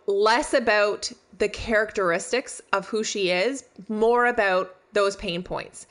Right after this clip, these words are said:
So let's do that exercise again, but focus on the transformation. So if you had focused on the transformation, you might say, "Okay, my course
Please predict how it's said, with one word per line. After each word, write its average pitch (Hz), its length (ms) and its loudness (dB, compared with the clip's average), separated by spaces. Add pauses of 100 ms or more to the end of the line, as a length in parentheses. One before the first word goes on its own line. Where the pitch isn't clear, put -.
(280)
So 254 180 4
let's 269 300 2 (340)
do 233 160 2
that 240 140 4
exercise 214 500 0
again, 202 640 0
but 202 260 0
focus 233 480 0 (100)
on 196 380 2
the 190 80 0
transformation. 190 1040 -4 (540)
So 202 640 4 (320)
if 226 220 0
you 233 160 2
had 208 120 0
focused 262 440 0
on 202 80 0
the 190 80 0
transformation, 226 800 -2
you 226 100 0
might 196 260 0
say, 190 520 0 (320)
"Okay, 190 460 -2 (440)
my 220 420 2
course 202 680 0